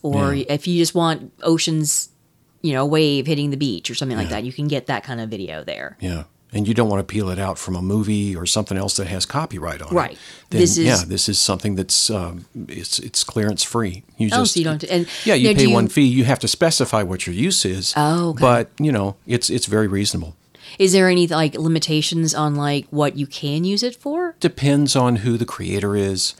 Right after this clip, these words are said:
Speaker 1: Right.
Speaker 2: You know, it kinda can be a floating schedule, but there's generally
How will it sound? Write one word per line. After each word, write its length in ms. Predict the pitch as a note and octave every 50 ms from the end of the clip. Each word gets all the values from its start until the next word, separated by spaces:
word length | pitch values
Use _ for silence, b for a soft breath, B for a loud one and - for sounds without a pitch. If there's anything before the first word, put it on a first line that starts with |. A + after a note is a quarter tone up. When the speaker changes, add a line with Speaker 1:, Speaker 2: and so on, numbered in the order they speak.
| -
Speaker 1:
Right. 300 | - E3 D#3+ D#3 D3+ D3+ B2+
Speaker 2:
You 40 | A2
know, 120 | G#2 G2
it 100 | G2+ F#2+
kinda 240 | - - A#2 G#2+ G2+ -
can 140 | - G2+ F2+
be 100 | G2 F#2+
a 60 | F2+
floating 420 | - - - G#2 G#2 G#2 A2 G#2+
schedule, 420 | G2 - - A2+ G2+ - - G#2 G2
but 200 | G2 G#2 A2 - - -
there's 240 | C#3 F3+ F#3 F#3+ -
generally 560 | - E3 F3 E3 C3 A2 G#2 G2 F#2+ F2+